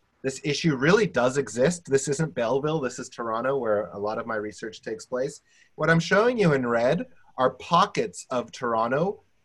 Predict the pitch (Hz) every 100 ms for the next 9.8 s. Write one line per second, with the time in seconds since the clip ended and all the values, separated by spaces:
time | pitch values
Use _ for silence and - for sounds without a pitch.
0 | _ 113 127 147 165 156 139 - 139 135
1 | 143 143 - 135 131 127 120 120 _ _
2 | - 117 117 127 120 117 - 117 - 123
3 | 110 - 107 104 139 233 - _ _ _
4 | _ _ _ - 131 151 175 202 175 147
5 | - 151 156 - 185 202 208 175 127 127
6 | 127 120 120 113 - _ _ _ _ -
7 | - 156 170 - 185 160 117 110 123 143
8 | 139 139 143 151 135 139 123 123 110 110
9 | - 147 113 123 131 143 135 117